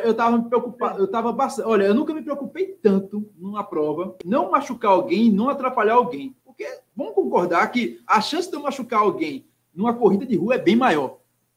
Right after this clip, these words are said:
Speaker 2: Bem maior do que no, no, em cada um, no, com atletas de elite que já sabem o que tão fazendo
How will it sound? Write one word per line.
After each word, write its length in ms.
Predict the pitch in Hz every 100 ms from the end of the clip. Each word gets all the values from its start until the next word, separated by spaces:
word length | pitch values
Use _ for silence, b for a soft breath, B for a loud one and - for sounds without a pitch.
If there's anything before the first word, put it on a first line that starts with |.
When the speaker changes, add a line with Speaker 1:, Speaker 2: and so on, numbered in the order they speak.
| _ _ _
Speaker 2:
Bem 280 | 196 214 302
maior 300 | 349 269 277
do 100 | 349
que 100 | 370
no, 240 | 349 339
no, 300 | 254 254 214
em 40 | 226
cada 340 | 262 240 254
um, 180 | 202 220 220 208
no, 140 | 233
com 160 | - 262
atletas 480 | 247 247 233 226 208
de 80 |
elite 400 | 233 220 202 226
que 140 | 226 240
já 160 | 262
sabem 360 | - 233 214 208
o 80 | 208
que 100 | 214
tão 180 | 196 196
fazendo 520 | 214 180 185 220